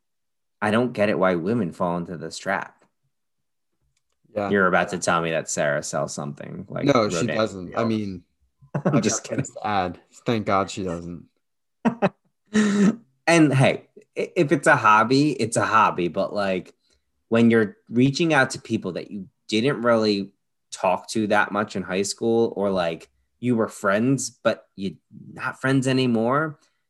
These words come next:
Speaker 1: you're a little bit desperate.
Speaker 2: Yeah.
Speaker 1: So Dana's been reached out before from somebody else on skin products, and we've laughed about it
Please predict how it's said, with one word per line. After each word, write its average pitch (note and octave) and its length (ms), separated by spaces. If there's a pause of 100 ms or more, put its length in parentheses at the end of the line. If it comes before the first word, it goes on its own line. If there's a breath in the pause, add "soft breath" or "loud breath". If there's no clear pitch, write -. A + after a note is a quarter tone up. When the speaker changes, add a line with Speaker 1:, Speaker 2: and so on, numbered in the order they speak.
(340)
Speaker 1:
you're D3 120
a D#3+ 40
little F3+ 340
bit - 180
desperate. F2+ 580 (460)
Speaker 2:
Yeah. A2 260 (220)
Speaker 1:
So - 180
Dana's C3 300
been A#2+ 160
reached G2+ 300
out F2+ 380 (440)
before F#2+ 560
from F#2 220
somebody E2+ 460
else F2 340
on D#2 160
skin D#2+ 320
products, D2 680 (300)
and F#2+ 240
we've F2+ 200
laughed F2+ 320
about C#2+ 320
it D2 180